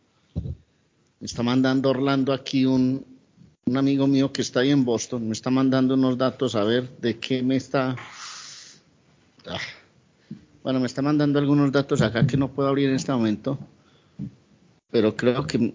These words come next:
algo, eh, que está ocurriendo en Buffalo. No sé, Orlando, si nos está, seguramente nos está escuchando porque me está mandando el video.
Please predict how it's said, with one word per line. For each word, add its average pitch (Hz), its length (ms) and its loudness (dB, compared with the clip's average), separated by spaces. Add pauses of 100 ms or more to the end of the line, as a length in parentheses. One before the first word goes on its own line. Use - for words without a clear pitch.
(180)
algo, 127 500 4
eh, - 100 -2
que - 140 -2
está 117 240 -2
ocurriendo 139 460 2
en 127 180 4
Buffalo. 117 600 2
No 175 160 -2
sé, 202 180 4
Orlando, 165 420 4
si 143 200 2
nos 131 180 2
está, 131 300 -2 (220)
seguramente 196 540 2
nos 170 140 4
está 135 160 -2
escuchando 180 400 0
porque 147 220 2
me 135 60 4
está 135 140 -2
mandando 170 320 0
el 160 60 2
video. 135 340 4